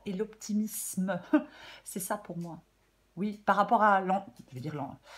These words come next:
la direction que vous souhaitez prendre. Complètement, ouais. C'est, vous êtes dans une phase positive.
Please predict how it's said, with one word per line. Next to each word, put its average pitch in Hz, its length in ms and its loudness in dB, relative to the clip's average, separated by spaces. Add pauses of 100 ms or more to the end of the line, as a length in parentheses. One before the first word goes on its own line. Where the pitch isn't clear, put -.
(160)
la 165 80 2
direction 240 560 2
que 190 60 2
vous 202 80 -4
souhaitez - 320 -4
prendre. - 360 -10 (3250)
Complètement, 233 560 -12
ouais. - 240 -8 (260)
C'est, - 480 -2
vous 196 160 2
êtes 262 100 2
dans 226 120 2
une 220 180 2
phase 240 260 0
positive. 240 640 -2